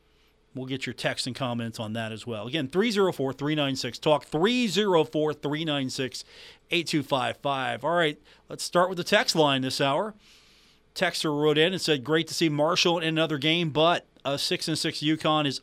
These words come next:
underwhelming. Great location and a chance at a ninth win if they stay focused.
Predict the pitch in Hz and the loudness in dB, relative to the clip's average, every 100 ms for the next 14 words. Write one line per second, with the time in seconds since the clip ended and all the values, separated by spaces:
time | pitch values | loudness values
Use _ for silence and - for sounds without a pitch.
0 | - 180 214 196 160 139 156 170 160 123 | -2 0 2 2 2 2 4 6 4 0
1 | 101 - - - _ _ 139 135 165 208 | -4 -16 -20 -20 _ _ -20 -4 2 4
2 | 254 240 190 190 196 202 190 180 175 165 | 4 2 2 4 6 6 6 4 2 2
3 | - 202 240 226 175 160 190 - 160 190 | 2 2 2 2 2 2 0 -2 0 2
4 | 185 160 - 165 147 - 190 190 - 170 | 2 0 0 0 0 0 2 2 4 4
5 | 175 160 120 - | 4 0 -2 -4